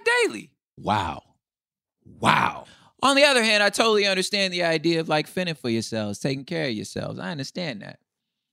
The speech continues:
Sound to me like, according to what this man's saying, the role of government is it shouldn't exist 'cause I don't owe you nothing.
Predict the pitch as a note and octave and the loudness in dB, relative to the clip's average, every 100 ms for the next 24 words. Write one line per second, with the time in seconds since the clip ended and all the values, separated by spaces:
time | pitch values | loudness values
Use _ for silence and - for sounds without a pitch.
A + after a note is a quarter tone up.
0 | _ _ _ _ _ _ _ _ _ _ | _ _ _ _ _ _ _ _ _ _
1 | _ _ _ _ _ _ _ - G#3 G3 | _ _ _ _ _ _ _ -4 0 2
2 | F3+ F#3+ G3 E3+ - - _ _ _ _ | 2 2 4 2 0 -10 _ _ _ _
3 | _ _ _ _ _ _ C#3 C#3 G3+ E3+ | _ _ _ _ _ _ 0 4 6 6
4 | D#3+ E3 F#3 G3 E3 D3+ C#3 D3 C#3 C3+ | 4 2 2 0 0 0 0 0 0 -2
5 | A#2 C#3 C3+ E3 D#3+ C#3+ B2+ E3 E3 D3 | -2 0 4 4 4 2 2 2 2 0
6 | C#3 B2 C#3+ C3+ C3 A#2+ - E3+ C3+ B2 | -2 0 0 0 0 2 2 2 2 0
7 | B2 G#4+ D4+ - D3 B2 C3 C#3+ C#3 C#3+ | 2 2 2 -2 0 4 4 4 4 4
8 | A3+ E3 A2 G2 - | 6 4 2 0 -2